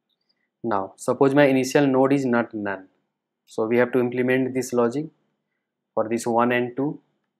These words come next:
means we have to implement this logic, means if my root is greater than the left node. So let us implement here. So here we will check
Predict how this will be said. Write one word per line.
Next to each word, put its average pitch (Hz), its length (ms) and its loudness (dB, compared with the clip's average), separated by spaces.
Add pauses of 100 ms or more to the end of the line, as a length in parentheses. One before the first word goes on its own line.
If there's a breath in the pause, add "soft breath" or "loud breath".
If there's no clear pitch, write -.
(160)
means 110 260 -10
we 127 60 0
have 127 120 -2
to 139 80 -2
implement 123 540 -2
this 127 180 -4
logic, 123 540 -4 (500)
means 113 180 -12
if 120 200 -4
my 117 340 0 (460)
root 120 180 0
is 127 140 2
greater 120 400 2
than 123 300 -2
the 165 180 -4 (440)
left 117 300 -2
node. 120 240 -4 (2250)
So - 160 -8
let 110 180 -2
us 120 160 -2
implement 120 420 -4
here. 139 220 -8 (1400 soft breath)
So 113 200 -6
here 135 280 2
we 135 100 4
will 127 160 2
check 120 280 0